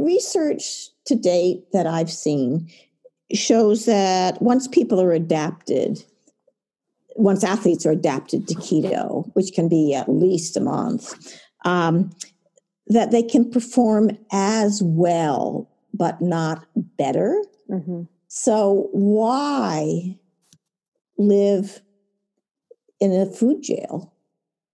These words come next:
Speaker 1: <laughs>
Speaker 2: Yeah, I
Speaker 1: when
Speaker 2: love
Speaker 1: it's
Speaker 2: that
Speaker 1: not
Speaker 2: term,
Speaker 1: gonna
Speaker 2: food jail. <laughs>
Speaker 1: improve your performance? Um, but a lot of people like keto. As I had an ultra runner who said, "Oh, I love keto because that keeps me from binging on carbohydrates."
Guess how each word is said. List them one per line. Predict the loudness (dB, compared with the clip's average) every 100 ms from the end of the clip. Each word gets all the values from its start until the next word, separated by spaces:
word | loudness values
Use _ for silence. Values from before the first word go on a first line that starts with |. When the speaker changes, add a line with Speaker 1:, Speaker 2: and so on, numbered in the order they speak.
| _
Speaker 1:
<laughs> | -4 -4 -10 -18 _ _
Speaker 2:
Yeah, | -4 0
I |
Speaker 1:
when | 2 2 2 -2
Speaker 2:
love | 0
Speaker 1:
it's | -2
Speaker 2:
that | 0
Speaker 1:
not |
Speaker 2:
term, | -2 0
Speaker 1:
gonna | -2 0
Speaker 2:
food | 0 2
jail. | 0 0 -2 -8
<laughs> |
Speaker 1:
improve | -4 -4 2 2 4 2
your | 0
performance? | 0 -4 -4 -4 -4 -4 -10 -12 -12 _ _ _ _ -6
Um, | -2 0 0 -2 -4 -12 _ _
but | 0 0 0
a |
lot | 0 0
of | -2 -6 _ _ _ -2
people | 0 2 2 0 0
like | 0 0 -2 -4 -16
keto. | -4 0 2 2 0 -2 -4
As | -6 -6 -8
I | -4 -2
had | 0
an | 0 -2
ultra | -2 -2
runner | -2 -2 -2
who | -4
said, | -4 -2
"Oh, | -2 0
I | 0
love | 0 0 -2 -4 -10
keto | -12 -6 -6 -4 -6 -8 -12 _ _
because | -2 0 0
that | 0
keeps | 0 0 0
me | 0
from | 2 2 2
binging | 2 2 2 -2 -2 -4
on | -4 -6
carbohydrates." | -10 -10 -6 -6 -6 -6 -6 -8 -18 _ -20 -12